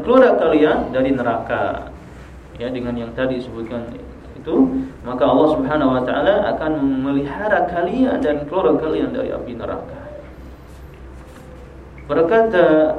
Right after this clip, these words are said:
Syekh Abdul Rahman As-Sa'di dalam Taysirul Karimir Rahman fi tafsi-, fi ta-, apa, fi, eh, fi Tafsiril Kalamil Manan, beliau menafsirkan dalam ayat yang mulia ini, maksudnya adalah wiqayah,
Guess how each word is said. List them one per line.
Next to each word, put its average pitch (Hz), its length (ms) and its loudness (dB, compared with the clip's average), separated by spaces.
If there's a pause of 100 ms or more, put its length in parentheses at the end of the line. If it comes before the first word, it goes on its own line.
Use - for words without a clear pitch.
(140)
Syekh 175 480 0
Abdul 139 320 0
Rahman 151 400 0
As-Sa'di 139 880 -2
dalam 131 480 -2
Taysirul 143 720 -2
Karimir 135 320 0
Rahman 135 720 -2
fi 131 160 -6
tafsi-, 160 480 -2
fi 139 160 -4
ta-, 131 240 -4
apa, 143 160 -2
fi, 135 160 -6
eh, 127 480 -2
fi 127 160 -6
Tafsiril 143 480 -2
Kalamil 139 400 0
Manan, 143 480 -2 (800)
beliau 190 160 2
menafsirkan 190 560 2
dalam 151 560 4
ayat 156 240 4
yang 156 160 -2
mulia 156 320 4
ini, 262 480 2 (1900)
maksudnya 185 480 2
adalah 185 320 6
wiqayah, 165 800 2